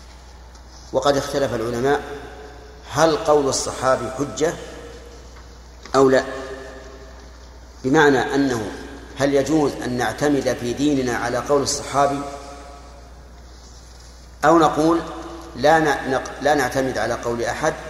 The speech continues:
إلا على قول الله ورسوله. فمن العلماء من قال لا نعتمد إلا على قول الله ورسوله،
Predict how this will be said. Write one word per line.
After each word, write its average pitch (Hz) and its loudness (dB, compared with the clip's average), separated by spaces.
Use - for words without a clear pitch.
إلا 143 2
على 120 2
قول 123 0
الله 120 -2
ورسوله. 110 -6
فمن 160 2
العلماء 156 2
من 139 2
قال 131 2
لا 147 4
نعتمد 139 -2
إلا 131 0
على 120 0
قول 120 -2
الله 120 -4
ورسوله، 90 -8